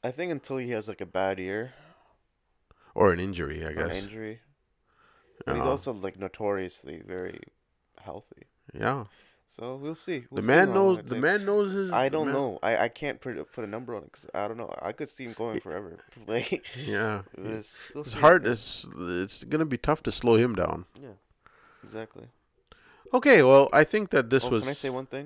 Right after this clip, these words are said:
Speaker 1: One
Speaker 2: Sure.
Speaker 1: thing?
Speaker 2: Absolutely.
Speaker 1: So, so it was a funny Brady story where he was on S N L. He was hosting S N L.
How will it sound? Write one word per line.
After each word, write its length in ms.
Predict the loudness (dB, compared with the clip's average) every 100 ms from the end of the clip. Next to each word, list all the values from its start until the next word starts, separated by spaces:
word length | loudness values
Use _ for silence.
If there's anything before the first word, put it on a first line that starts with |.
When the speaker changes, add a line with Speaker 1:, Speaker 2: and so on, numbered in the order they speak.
| -12
Speaker 1:
One 40 | -10
Speaker 2:
Sure. 360 | 2 4 4
Speaker 1:
thing? 120 | 0 -10 -4
Speaker 2:
Absolutely. 560 | -4 -4 -10 -14 -14
Speaker 1:
So, 300 | -8 -6 -6 -8
so 380 | -12 -10 -10 -12 _ _ _ _ _ _ _ _ _ -18
it 40 |
was 120 | -16
a 40 | -12
funny 280 | -10 -10
Brady 320 | -8 -8 -8 -12
story 400 | -14 -14 -14 -18 _ _ _ _ _ _ _ _ _
where 240 | -4 -4 -4
he 160 | -8
was 120 | -8
on 140 | -6 -6
S 240 | -8 -10 -8
N 80 | -6
L. 120 | -6
He 100 | -8
was 240 | -14 -16 _ -10
hosting 600 | -8 -8 -10 -14 -16 -18 -18
S 220 | -16 -12
N 80 | -10
L. 240 | -10 -14